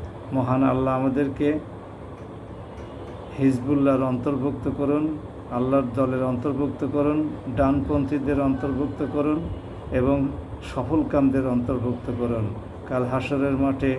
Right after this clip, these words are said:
তারা অত্যন্ত ভাগ্যবান হবে যারা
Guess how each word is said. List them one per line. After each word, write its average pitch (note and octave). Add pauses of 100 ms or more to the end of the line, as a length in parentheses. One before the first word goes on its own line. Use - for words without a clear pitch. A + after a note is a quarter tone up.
(760)
তারা B2+
অত্যন্ত C3+ (180)
ভাগ্যবান B2+
হবে B2 (560)
যারা B2